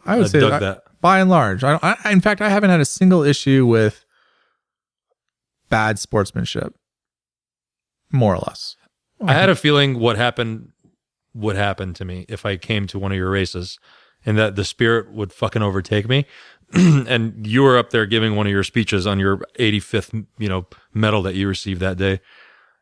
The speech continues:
Speaker 1: And my buddy's like, "Hey, how come you're not doing this with us?" I'm like, "I don't fucking know. I think I
Speaker 2: Yeah.
Speaker 1: need to get a bike for next year."
Speaker 2: That's what happened to me.
Speaker 1: Dude,
Speaker 2: I came
Speaker 1: it
Speaker 2: out a couple times to help a couple
Speaker 1: Listeners,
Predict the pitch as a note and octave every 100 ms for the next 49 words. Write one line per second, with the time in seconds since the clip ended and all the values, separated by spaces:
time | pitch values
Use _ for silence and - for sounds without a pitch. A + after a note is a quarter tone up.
0 | _ _ A#2+ A#2 A2 B2+ G#2+ G2 A#2+ F3
1 | - D#3+ C#4 G3+ F#3 B2+ G2+ F#2 F2 -
2 | E2+ - F#2 F2+ - G2+ G2+ G2 - -
3 | F#2+ - F2 F2 E2+ _ _ _ _ _
4 | G#2+ F#2 F#2+ G2+ A#2+ D#3 G2 F#2 F2+ F#2
5 | - F2 - - C#3+ D#3 F3 E3+ D#3+ A3+
6 | F#3+ _ _ _ - B2 A2+ C#3+ C#3 F3
7 | F3+ G3 G3 F#3 G3 G3 G3 - D3+ E3
8 | E3 D#3 D3 D#3+ E3 E3